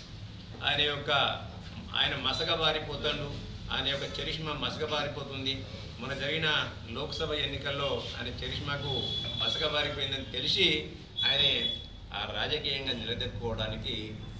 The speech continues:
దేశవ్యాప్తంగా అనేకమైన రాజకీయ క్రీడలు చేస్తున్నాయి. వారు బీజేపీ పార్టీ చేస్తున్న అందులో భాగంగానే ఇవాళ తమిళనాడుకి పోయినట్లయితే, పోయినట్టయితే కొన్ని చిన్న చితక పార్టీలతో పొత్తు పెట్టుకొని వాళ్ళ రాజకీయ పబ్బం గడపడానికి ప్రయత్నం చేస్తాము.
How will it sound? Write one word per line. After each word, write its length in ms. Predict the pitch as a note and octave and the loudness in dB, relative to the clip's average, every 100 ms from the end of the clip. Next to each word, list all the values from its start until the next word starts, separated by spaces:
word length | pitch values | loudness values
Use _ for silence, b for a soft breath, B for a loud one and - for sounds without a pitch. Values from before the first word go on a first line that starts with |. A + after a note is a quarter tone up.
| - - | -8 -4
దేశవ్యాప్తంగా 1200 | D#3 F3 E3 D3 - - C3+ A#2+ - - - - | -2 0 0 0 0 -2 -2 0 0 -2 -6 -6
అనేకమైన 560 | C#3+ E3 D#3+ D3+ C#3+ C3 | -2 -2 -2 -2 -2 -2
రాజకీయ 500 | A#2+ C#3 C#3+ C3 B2+ | -2 -4 -6 -8 -8
క్రీడలు 300 | A#2+ A2+ A2+ | -6 -4 -4
చేస్తున్నాయి. 580 | - G2+ - - - - - - - - - - - - - - - - | -6 -8 -8 -8 -8 -8 -10 -12 -12 -12 -12 -12 -12 -12 -14 -12 -10 -6
వారు 380 | C#3 E3+ F#3+ D#3+ | 0 4 4 2
బీజేపీ 360 | E3 F3+ F3 | 2 2 0
పార్టీ 280 | F3 E3 D#3 | 0 0 0
చేస్తున్న 400 | D#3+ D3+ - D#3 | -2 -4 -4 -6
అందులో 260 | D#3 D3+ D3+ | -4 -2 0
భాగంగానే 720 | D3+ C#3 C#3+ C#3+ C#3+ C#3+ - - - A#2+ | 0 0 0 -2 -2 -4 -6 -10 -10 -6
ఇవాళ 560 | C#3 D3 C#3 A#2+ - - - - - - - - - | -2 2 4 2 -2 -8 -12 -12 -12 -12 -12 -12 -6
తమిళనాడుకి 480 | D3 D#3 D#3+ D#3+ D3+ | -2 0 2 2 0
పోయినట్లయితే, 500 | D3+ D3+ C#3+ D3 C#3+ | 0 -2 -2 -4 -6
పోయినట్టయితే 500 | - C#3 C#3+ C#3+ C#3+ | -6 -4 -4 -4 -6
కొన్ని 340 | C#3+ C#3 C3 C#3 | -6 -6 -8 -6
చిన్న 120 | C#3+ | -6
చితక 340 | C#3 - C#3 | -4 -6 -6
పార్టీలతో 380 | C3 B2+ A#2+ B2 | -2 -2 -2 -6
పొత్తు 300 | A#2+ C3 - | -6 -8 -8
పెట్టుకొని 320 | B2+ A#2+ B2 | -8 -6 -6
వాళ్ళ 180 | B2 B2 | -2 -2
రాజకీయ 360 | A#2+ A#2+ B2 B2 | 0 -2 -2 -2
పబ్బం 280 | A#2 A2+ | -2 -2
గడపడానికి 460 | A#2+ A#2+ A2+ A#2+ A2+ | -2 -2 0 -2 0
ప్రయత్నం 360 | A2+ A2+ A2+ A2 | -2 -2 -2 -4
చేస్తాము. 360 | A2 G#2+ G#2+ | -6 -6 -8